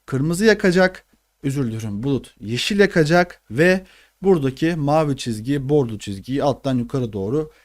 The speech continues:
kesecek arkadaşlar. İstediğimiz durumlar bu.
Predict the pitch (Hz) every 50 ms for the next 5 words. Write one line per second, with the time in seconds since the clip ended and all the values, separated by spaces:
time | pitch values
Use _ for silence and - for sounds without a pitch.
0 | _ _ _ - 139 131 - 139 127 120 143 147 - - _ 120 107 101 101 -
1 | 104 101 92 92 - - 156 165 180 180 - _ _ _ _ _ _ - 185 -
2 | - - 175 147 127 120 117 123 143 151 139 127 123 127 131 135 127 113 113 135
3 | 151 160 160 - _ _ _ _ _ _ _ _ _ - 131 123 104